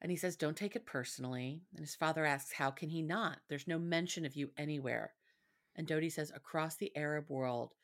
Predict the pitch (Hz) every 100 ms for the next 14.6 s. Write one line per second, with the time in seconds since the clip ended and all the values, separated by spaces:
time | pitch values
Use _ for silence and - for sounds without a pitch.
0 | - - _ 147 143 139 - 156 147 147
1 | 135 135 135 135 - 131 - 127 123 117
2 | 87 - _ _ _ _ 139 131 - 147
3 | - 135 - 170 180 160 160 - 165 165
4 | 139 117 127 - - _ _ _ 190 208
5 | 214 - 277 240 - 170 - 208 208 -
6 | 113 - - _ - - _ - 170 175
7 | 180 190 190 190 180 180 190 202 180 160
8 | 175 165 147 156 160 180 175 196 175 175
9 | 143 123 117 107 - - - _ - -
10 | - - _ _ 196 190 190 - - 180
11 | 165 170 156 147 147 165 156 143 151 160
12 | - 139 - 156 - 127 - 139 135 135
13 | 143 277 _ _ _ _ _ - 123 98
14 | - 104 185 - - -